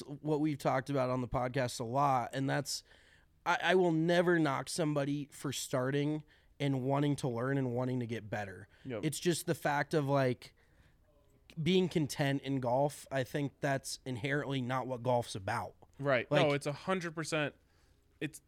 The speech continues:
Speaker 2: that's my favorite part about it. It's a game against yourself
Speaker 1: Yeah.
Speaker 2: to get better.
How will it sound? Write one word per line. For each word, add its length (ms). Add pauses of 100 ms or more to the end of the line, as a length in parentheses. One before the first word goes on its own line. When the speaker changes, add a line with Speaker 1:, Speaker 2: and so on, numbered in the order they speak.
Speaker 2:
that's 260
my 140
favorite 220
part 140
about 160
it. 20
It's 80
a 60
game 280
against 240
yourself 380 (100)
Speaker 1:
Yeah. 280 (320)
Speaker 2:
to 100
get 280
better. 280